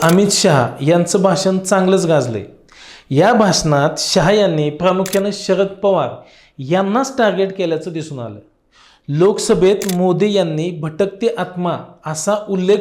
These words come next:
करत पवारांवर जोरदार हल्लाबोल केला होता. देवेंद्र फडणवीस व चंद्रकांत दादा पाटील यांनीही त्या त्या वेळच्या निवडणुकीत पवारांना संपवण्याची भाषा केली. परंतु या सर्व टोकाच्या टीका आत्तापर्यंत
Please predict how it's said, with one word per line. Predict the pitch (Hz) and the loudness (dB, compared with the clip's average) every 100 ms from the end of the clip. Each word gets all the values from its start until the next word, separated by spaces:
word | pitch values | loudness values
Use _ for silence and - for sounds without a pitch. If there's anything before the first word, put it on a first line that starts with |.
| 208 | 0
करत | 180 175 | 0 0
पवारांवर | 180 190 175 175 175 180 196 | -2 -2 0 0 -2 -6 -8
जोरदार | 190 151 185 180 156 214 | -8 -6 -4 -4 -2 -4
हल्लाबोल | 185 175 160 165 170 | -4 -6 -6 -6 -8
केला | 170 139 | -4 -4
होता. | 117 - 95 _ _ _ _ _ - - - 135 | -4 -8 -20 _ _ _ _ _ -20 -20 -12 0
देवेंद्र | 175 190 208 214 214 | 2 2 2 0 0
फडणवीस | 185 190 156 135 135 180 | 0 0 0 -6 -8 -4
व | |
चंद्रकांत | 190 208 190 185 185 185 | -4 -2 -4 -2 -4 -2
दादा | 180 175 175 | -2 -2 -2
पाटील | 175 185 160 131 - - | -2 -4 -4 -8 -10 -16
यांनीही | 139 165 185 190 208 170 131 - | -6 -2 0 0 0 -2 -6 -6
त्या | 175 170 | -2 -2
त्या | 170 214 | 0 -2
वेळच्या | 214 208 196 208 | 2 0 0 -4
निवडणुकीत | 196 185 180 165 - 151 156 - _ _ _ | -2 -2 -2 -4 -6 -8 -8 -18 _ _ _
पवारांना | 190 190 196 202 214 | 0 2 2 -2 -6
संपवण्याची | 214 - 190 180 185 185 175 190 | -10 -8 -8 -6 -6 -6 -6 -4
भाषा | 175 - | -4 -4
केली. | 143 139 113 - - _ _ _ - - _ - | -6 -6 -10 -12 -20 _ _ _ -20 -20 _ -2
परंतु | 214 240 262 262 175 180 | 2 2 0 0 0 0
या | 185 226 | -2 -2
सर्व | - 214 208 240 | -2 0 2 0
टोकाच्या | 240 226 196 190 185 208 208 | 0 0 0 -2 -2 -4 -4
टीका | 220 - 160 175 165 | -8 -2 -2 -2 -6
आत्तापर्यंत | 165 - - 226 247 240 | -8 -6 -2 2 4 2